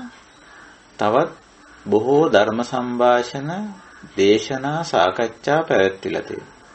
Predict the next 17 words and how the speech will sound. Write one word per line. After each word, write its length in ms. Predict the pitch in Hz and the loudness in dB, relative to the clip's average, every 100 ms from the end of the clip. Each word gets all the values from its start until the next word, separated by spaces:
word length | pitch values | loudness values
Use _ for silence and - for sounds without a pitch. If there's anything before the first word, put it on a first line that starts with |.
| - - - - - - - - - - - - - | -20 -20 -20 -20 -20 -20 -20 -20 -20 -20 -20 -16 -4
හැබැයි 280 | 139 151 156 | 2 4 4
හැම 200 | 131 120 | 0 -2
එකක්ම 480 | 131 135 143 143 190 | -4 -2 -2 -2 -2
අර 160 | 165 160 | 0 0
චතුසත්‍ය 920 | - 104 - - 160 151 - - 180 | 0 -2 -2 -2 0 0 -4 -4 0
තවදුරටත් 760 | 117 104 110 131 139 165 160 | 2 2 0 0 0 -2 -2
විස්තර 420 | 104 104 - 165 165 | -4 -4 0 0 0
කිරීමක් 580 | 135 98 87 - - - | -2 -2 -2 -4 -10 -8
හැටියට 440 | 95 - 98 135 | -8 -4 -4 -2
ඉදිරිපත් 500 | 117 107 107 107 - | -2 -4 -2 -2 -2
වෙච්ච 220 | 104 101 104 | -6 -4 -2
දේ 220 | 101 95 | 0 0
මිසක 400 | - 92 139 - 92 - - - - - - - - - - - - | -2 -2 -2 -2 -6 -8 -12 -20 -20 -20 -20 -20 -20 -20 -20 -20 -8
එතනින් 440 | 113 - 143 151 156 | -8 -4 -4 -4 -6
පිටස්තර 640 | - 107 139 139 - 147 139 | -4 0 2 0 -4 -2 0
දෙයක් 300 | 143 160 175 | 2 0 -2
නොවේ. 360 | 131 117 87 | -6 -6 -8